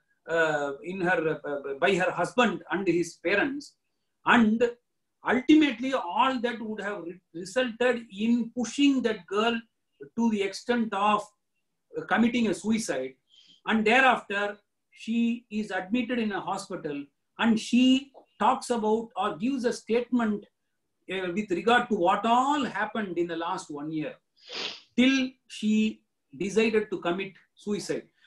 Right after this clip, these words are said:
So therefore, those things which had happened even before she committed suicide will fall under section thirty-two one, because thirty-two one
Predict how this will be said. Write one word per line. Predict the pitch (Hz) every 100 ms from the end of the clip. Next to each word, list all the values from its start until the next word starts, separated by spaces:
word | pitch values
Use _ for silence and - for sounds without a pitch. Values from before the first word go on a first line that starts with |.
| _
So | -
therefore, | 214 240 262 294 247 262 - _ _ _ _ _ _ _ _ _ _ _ _ - 151
those | 190 294 349 - - -
things | 277 320 254
which | 247 240
had | 269 262
happened | 208 247 254 285
even | 233 262 262
before | 180 214 247 285 311
she | - 262
committed | 226 226 214 208 202
suicide | 202 190 - 202 165 147 208 - _ _
will | 147 175 247 254 233 -
fall | 214 254 254
under | 233 233
section | 220 208 208
thirty-two | 202 185 220 220 190
one, | 165 175 196 196 _ _ _
because | - 156 208 208 208 _ _
thirty-two | 185 185 262 240 247
one | 220 175 190 214 226